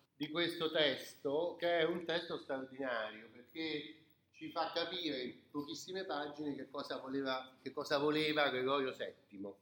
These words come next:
no? Questo testo si chiama Dictatus Pape, cioè è stato chiamato così, ma non è che il titolo non si trova nell'originale. L'originale è un foglio che si trova inserito nel registro delle lettere di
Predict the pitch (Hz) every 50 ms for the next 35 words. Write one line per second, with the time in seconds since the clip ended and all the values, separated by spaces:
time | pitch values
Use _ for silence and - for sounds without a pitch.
0 | _ _ - 143 170 196 196 190 - - - _ _ _ _ _ _ _ _ _
1 | _ _ _ _ - 214 220 214 - 226 220 196 196 190 190 190 - 180 151 -
2 | 165 - 180 180 175 170 160 151 147 156 151 - - - 180 170 175 170 165 156
3 | - - - - 131 113 107 107 - - 139 143 160 - - - - _ _ _
4 | _ _ _ - - 175 165 156 151 151 156 160 - - - - _ _ _ _
5 | _ _ _ _ _ _ _ - 147 139 147 143 147 143 147 147 147 147 147 143
6 | 156 143 147 - 165 123 113 107 110 117 127 123 123 - 139 131 123 - - _
7 | 120 131 127 131 131 - _ - 160 - - 139 123 120 120 117 _ _ _ _
8 | _ _ _ 113 120 127 131 123 - - 135 - - 143 147 147 143 143 135 127
9 | 120 120 123 117 117 113 113 117 113 110 110 117 110 107 101 101 101 98 107 131
10 | 160 175 196 - - 214 214 233 247 247 247 220 180 156 143 147 - - - _
11 | _ _ _ - 180 170 160 165 170 - - - 175 143 127 120 123 120 120 120
12 | 127 139 170 - - - - - _ _ _ _ _ _ _ _ _ _ - 175
13 | 160 - 196 196 - 180 165 147 135 135 151 160 - - - 233 240 220 185 170
14 | 175 - - - 175 175 175 175 170 175 - - 139 156 170 180 170 160 151 151
15 | 165 185 190 - - 190 190 180 - - 170 160 143 151 147 147 160 160 156 147
16 | 139 - - - - - 143 139 135 135 139 135 - - - - 135 135 135 135
17 | 135